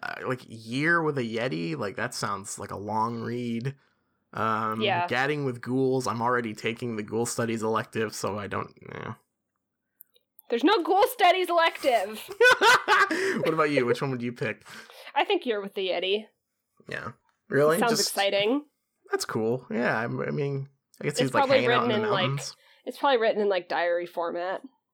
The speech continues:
Speaker 1: Oh, that's true.
Speaker 2: Never,
Speaker 1: Like
Speaker 2: never mind. I hate that. I hate stuff written in diary
Speaker 1: <laughs>
Speaker 2: format. I take it back. I'll read the vampire one, too.
Speaker 1: Hell yeah. Um, yeah, these are good. They, they have to get all Lockhart's books, which I,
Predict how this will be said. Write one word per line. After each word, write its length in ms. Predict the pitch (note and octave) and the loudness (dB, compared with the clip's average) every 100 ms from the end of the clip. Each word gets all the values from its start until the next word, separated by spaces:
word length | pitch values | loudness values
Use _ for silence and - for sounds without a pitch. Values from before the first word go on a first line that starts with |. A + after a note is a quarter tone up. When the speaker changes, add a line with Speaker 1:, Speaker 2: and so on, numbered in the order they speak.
| _ - | _ -2
Speaker 1:
Oh, 1160 | C3 D3+ D#3+ E3 E3 E3 E3 E3+ D#3+ D#3 D3+ C#3 | 0 2 4 2 2 -2 -4 -4 -4 -4 -4 -6
that's 220 | - - | -6 -8
true. 180 | - - | -4 -2
Speaker 2:
Never, 180 | A4 | 0
Speaker 1:
Like 80 | A#4 - - | 0 -2 0
Speaker 2:
never 160 | D5 F4+ | 2 4
mind. 260 | G#3 B3+ | 4 2
I 100 | E4 | 2
hate 300 | F#4 A4 - | 2 2 2
that. 280 | A3 F#3+ F#3+ - | 0 -2 -2 0
I 100 | F#4+ | 2
hate 240 | G#4 B4 - | 2 2 2
stuff 240 | A3+ G#3 | -2 0
written 220 | A3+ G#3+ | -2 -2
in 60 | A3 | -4
diary 320 | G3+ G3 G3+ | -2 -2 0
Speaker 1:
<laughs> 60 | G3 | 0
Speaker 2:
format. 380 | G3+ G3 G3+ | 0 -2 -2
I 100 | A#3 | -2
take 220 | D4 G4+ C#4 | 0 0 0
it 80 | - | 0
back. 340 | F#3 - - - - - - - - _ _ _ _ _ _ _ | -2 -4 -10 -20 -20 -20 -20 -20 -20 _ _ _ _ _ _ _
I'll 100 | B3 | 2
read 140 | C4 A3 | 4 4
the 60 | |
vampire 400 | G#3+ E3+ F#3 F3+ | 0 -2 -2 0
one, 140 | E3+ F3+ | 0 0
too. 240 | - F#3+ G3+ - - - - - C3 | 2 2 0 -8 -20 -20 -20 -10 -4
Speaker 1:
Hell 160 | A2+ | -4
yeah. 260 | G#2 G2 C3+ _ _ _ _ _ _ _ _ - | -4 -8 -12 _ _ _ _ _ _ _ _ -4
Um, 720 | C3+ C3+ C3 B2+ B2+ B2+ G#2 | -2 0 0 -2 -6 -8 -8
yeah, 200 | B2 F#2 - | -6 -6 -6
these 200 | C3+ C3+ | -4 -2
are 80 | C#3 | -2
good. 360 | B2+ A2 G#2 - - - | 0 -2 -2 -8 -12 -2
They, 240 | B2 A#2+ | 2 2
they 120 | A#2+ | 2
have 180 | B2 C3 | 2 0
to 60 | B2+ | -2
get 100 | B2+ | 0
all 140 | B2 | 2
Lockhart's 420 | A#2+ A2+ - A2 | 0 -2 -4 -6
books, 520 | - A2+ A2 - - - | -6 -6 -6 -8 -10 -12
which 360 | - - - - _ - | -12 -10 -10 -10 _ -6
I, 120 | E3+ | -6